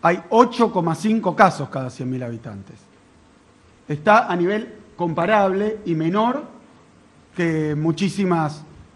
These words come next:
otras regiones de la Argentina. Ni en la ciudad de Buenos Aires, como bien mostró en los datos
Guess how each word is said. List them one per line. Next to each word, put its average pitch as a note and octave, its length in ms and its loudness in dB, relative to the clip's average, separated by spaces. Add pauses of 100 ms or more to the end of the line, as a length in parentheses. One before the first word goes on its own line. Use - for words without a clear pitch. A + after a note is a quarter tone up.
otras E3+ 280 0
regiones E3+ 520 -2 (680)
de D3+ 100 0
la D3+ 80 0
Argentina. B2+ 540 -6 (380)
Ni G#3 120 -2
en C4+ 80 2
la C4 100 0
ciudad A#3 200 -2
de A3 60 2
Buenos G3+ 280 -2
Aires, D3+ 340 -4
como C#3+ 260 -4
bien F3+ 260 0
mostró E3 280 -2
en E3 80 0
los D3+ 140 0
datos D#3 420 -2